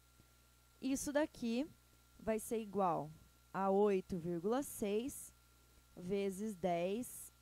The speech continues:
a vinte radianos por segundo. Agora, ele pede a aceleração angular média.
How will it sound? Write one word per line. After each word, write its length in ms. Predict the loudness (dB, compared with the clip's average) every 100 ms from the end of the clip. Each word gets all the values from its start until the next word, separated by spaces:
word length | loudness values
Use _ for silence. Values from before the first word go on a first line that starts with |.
| -2
a 120 | -2
vinte 720 | 0 -2 -4 -4 -6 -4 -6 -10 -20 _ -20 _ _ -10
radianos 1120 | -6 -4 -2 2 4 4 2 -2 -6 -12 -16 -20 -20 -20 -20 -20 -20 -20 _ _ -20 _ -14 0
por 180 | 2 4
segundo. 720 | 4 4 4 4 2 -8 -12 -18 -20 _ _ _ _ -20 -20 -20 -20 -20 _ -2
Agora, 640 | 4 6 6 6 4 2 2
ele 220 | 0 0
pede 400 | 0 0 2 2
a 80 | 2
aceleração 720 | 0 -2 0 0 -2 -2 0
angular 680 | -2 -2 2 2 2 2 -2 -8 _ -20 -8
média. 500 | -4 -2 -2 -4